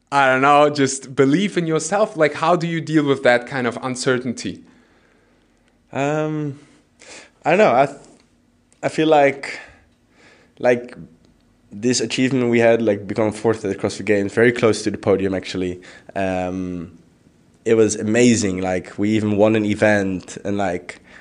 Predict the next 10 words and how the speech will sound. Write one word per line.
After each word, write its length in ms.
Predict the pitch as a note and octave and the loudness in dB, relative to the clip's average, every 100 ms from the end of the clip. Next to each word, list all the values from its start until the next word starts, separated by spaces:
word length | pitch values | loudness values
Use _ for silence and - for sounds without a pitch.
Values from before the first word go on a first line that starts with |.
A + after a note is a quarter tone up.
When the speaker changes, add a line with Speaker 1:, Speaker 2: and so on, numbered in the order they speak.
| - _ _ | -20 _ _
Speaker 2:
like, 400 | F#2 F#2 - - - | -4 -4 -4 -10 -4
it 100 | G2+ | -2
was 300 | G2+ F#2+ - | -2 -4 -10
definitely 500 | F2 G#2 - A2 G#2 | -4 -4 -2 -2 0
the 120 | F#2+ | 0
highlight 320 | G#2 G2+ G2 | 0 0 -2
of 160 | G2 - | -4 -4
my 120 | F#2+ | -8
career. 640 | - G#2 G2+ A2+ D3+ - - - - _ - | -2 2 4 4 2 -2 -18 -20 -20 _ -4
Um, 680 | G2 G2 F#2+ F#2+ F#2+ F#2+ | 0 0 0 -4 -8 -10